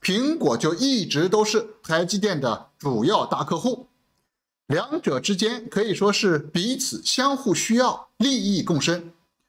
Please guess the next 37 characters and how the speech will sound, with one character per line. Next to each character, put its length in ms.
但 100
是 100
在 160
目 140
前 320
全 260
球 200
经 180
济 100
下 200
滑、 480
消 360
费 280
疲 300
软 280
之 120
际， 340
台 160
积 140
电 240
所 200
提 220
出 140
来 120
的 220
一 80
个 140
涨 340
价 220
要 180
求 420
却 140
被 180
苹 280
果 160
公 180
司 280